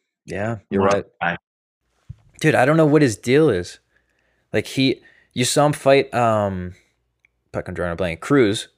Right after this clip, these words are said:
Speaker 1: and he, so, that was incredible. He took his time, patient with it, and, um,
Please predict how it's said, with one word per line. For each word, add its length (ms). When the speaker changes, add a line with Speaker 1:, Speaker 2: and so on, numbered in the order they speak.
Speaker 1:
and 180
he, 320
so, 480
that 80
was 160
incredible. 600
He 180
took 220
his 120
time, 420
patient 480
with 180
it, 220
and, 220
um, 400